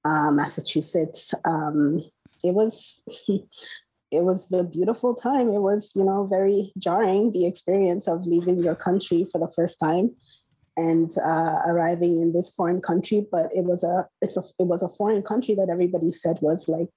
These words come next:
the dream, you know? Um, and so there was that promise, um, when we came. And for a while, everything was, you know, fine. But, you know, the longer you stay in any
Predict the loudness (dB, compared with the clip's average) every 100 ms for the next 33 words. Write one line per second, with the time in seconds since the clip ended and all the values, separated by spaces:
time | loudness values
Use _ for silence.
0 | _ -6 -6 -2 2 2 2 0 -2 0
1 | 2 2 2 0 -4 -20 -20 _ _ -2
2 | 0 2 2 2 0 0 0 0 0 0
3 | 0 -2 0 2 2 2 0 -2 -12 -20
4 | _ -6 -4 -4 -6 -4 0 2 2 0
5 | -8 -12 -18 _ -20 _ _ _ _ -4
6 | -2 2 2 2 0 -6 -20 -14 -4 0
7 | 2 0 -2 -4 -2 0 0 2 2 0
8 | 0 0 0 0 0 0 0 -2 0 0
9 | 2 0 -2 -6 -2 0 0 -4 -2 -2
10 | 0 0 0 0 -4 -2 0 0 2 2
11 | 2 2 0 2 0 -2 -2 0 2 2
12 | 0